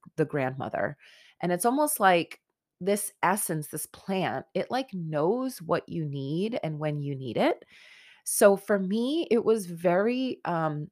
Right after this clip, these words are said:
safe and mild and not scary at all, and what I received during my ceremony was the knowledge, and it wasn't just in my head, it was in my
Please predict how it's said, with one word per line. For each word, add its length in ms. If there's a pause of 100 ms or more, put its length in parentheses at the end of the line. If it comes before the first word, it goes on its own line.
safe 720 (100)
and 260
mild 760 (120)
and 500
not 280
scary 500
at 140
all, 280 (520)
and 360
what 380 (280)
I 100
received 800
during 360
my 180
ceremony 800 (340)
was 580
the 140
knowledge, 880 (120)
and 120
it 120
wasn't 340
just 240
in 140
my 140
head, 440
it 180
was 180
in 220
my 180